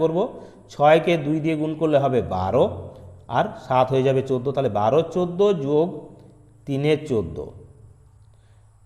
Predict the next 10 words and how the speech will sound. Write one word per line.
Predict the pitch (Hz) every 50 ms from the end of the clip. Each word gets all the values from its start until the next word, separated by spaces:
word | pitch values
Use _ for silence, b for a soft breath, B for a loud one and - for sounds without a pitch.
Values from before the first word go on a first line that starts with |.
| _ - _ _ _ _ - -
যোগ | 113 107 160 196 214 208 190 165
আছে | - - 151 156 185 240 - - - - - - - - - - - - - - - _ -
এক | 156 151 165 170 170 170
বাই | 180 185 190 196 190 196 - - - - - -
এখানে | 160 - 175 175 180 180 175 -
স্টার | - 156 127 104 104 139 - - - - - - - - - -
সমান | - 151 175 202 220 208 208
সমান | 226 220 220 214 208 185
বলা | 185 185 185 180
আছে | 175 180